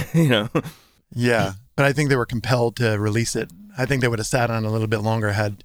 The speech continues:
Speaker 1: Hmm.
Speaker 2: ChatGPT not done anything. Um, so that, that's a nice segue to our A I spotlight. Um, I was gonna shout out, and you already beat me to it,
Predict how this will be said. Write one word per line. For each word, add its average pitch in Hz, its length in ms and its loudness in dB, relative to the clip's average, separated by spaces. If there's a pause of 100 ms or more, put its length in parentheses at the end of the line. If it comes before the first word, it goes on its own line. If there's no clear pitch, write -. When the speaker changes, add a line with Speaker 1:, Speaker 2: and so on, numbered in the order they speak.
(140)
Speaker 1:
Hmm. 98 160 2
Speaker 2:
ChatGPT 117 800 -2
not 101 160 -4
done 104 180 -2
anything. 101 320 -2 (920)
Um, 123 500 0 (340)
so - 180 0
that, 214 120 0 (280)
that's 170 260 -2
a 208 40 4
nice 160 220 2
segue 143 500 2
to 151 100 4
our 123 220 2
A 139 140 2
I 123 120 2
spotlight. 120 640 0 (400)
Um, 113 600 0 (160)
I 139 220 2
was 160 200 2
gonna 127 200 0
shout 127 260 2
out, 127 140 2
and 123 100 0
you 120 80 2
already 120 140 2
beat 120 160 0
me 120 80 0
to 135 200 2
it, 123 140 -2